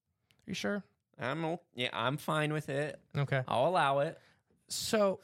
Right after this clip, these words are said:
Speaker 1: people don't understand how big a coconut crab is.
Speaker 2: They're big.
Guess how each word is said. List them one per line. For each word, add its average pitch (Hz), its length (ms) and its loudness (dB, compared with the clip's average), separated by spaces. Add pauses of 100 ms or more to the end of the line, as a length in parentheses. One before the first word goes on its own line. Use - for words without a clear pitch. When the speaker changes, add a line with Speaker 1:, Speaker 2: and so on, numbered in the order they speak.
(600)
Speaker 1:
people 311 240 0
don't 156 200 2
understand 127 380 0
how 120 60 0
big 113 140 0
a 107 40 -6
coconut 110 340 -4
crab - 360 -4
is. - 200 -12
Speaker 2:
They're 170 100 4
big. 120 320 0